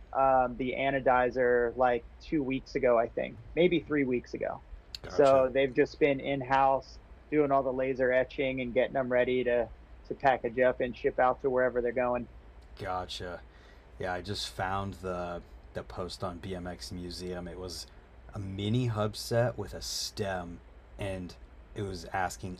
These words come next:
Speaker 2: eight hundred dollars, and it was sold. So it was posted the fourth of November and sold the sixth of November.
Speaker 1: Wow.
Speaker 2: <laughs> That's
Speaker 1: That's insane.
Speaker 2: <laughs> that's so crazy. Yeah.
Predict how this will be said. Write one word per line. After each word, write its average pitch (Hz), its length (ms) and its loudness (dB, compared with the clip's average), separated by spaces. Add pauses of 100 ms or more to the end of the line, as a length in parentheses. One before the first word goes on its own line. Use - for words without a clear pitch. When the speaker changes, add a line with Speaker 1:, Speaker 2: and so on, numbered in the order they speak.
(140)
Speaker 2:
eight 104 220 -4
hundred 120 360 0
dollars, 95 640 0
and 98 160 -6
it 95 200 -8
was 90 180 -8
sold. 104 840 0 (760)
So 110 140 -4
it 104 40 -4
was 107 140 -6
posted 123 640 0 (320)
the 104 80 -8
fourth 117 420 -2
of 110 140 -6
November 107 560 0
and 92 220 -10
sold 95 560 -6
the - 80 -14
sixth - 500 -10
of 95 160 -6
November. 87 600 -6 (680)
Speaker 1:
Wow. 123 460 2 (280)
Speaker 2:
<laughs> - 920 -4
That's 123 200 -4
Speaker 1:
That's 156 260 4
insane. 139 640 -2 (260)
Speaker 2:
<laughs> 156 280 -8
that's 156 340 4
so 113 580 -2
crazy. 98 580 -4
Yeah. 92 340 -6